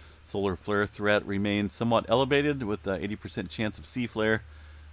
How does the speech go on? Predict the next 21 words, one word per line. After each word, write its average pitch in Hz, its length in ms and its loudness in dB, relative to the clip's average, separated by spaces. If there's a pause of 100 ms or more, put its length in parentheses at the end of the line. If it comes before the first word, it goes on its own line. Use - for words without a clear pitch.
(160)
and 87 320 -6
twenty-five 98 460 -4
percent 95 380 -8
chance 92 340 -6
with 82 140 -10
an 82 160 -8
M, 95 360 -2
and 87 320 -6
X 127 180 -4
flare 165 240 -4
still 135 260 -6
seems 123 280 -8
to - 60 -18
be 107 120 -8
holding 101 320 -4
steady 98 420 -4
at 87 100 -4
a 82 60 -6
ten 95 200 -8
percent 80 360 -10
chance 87 400 -6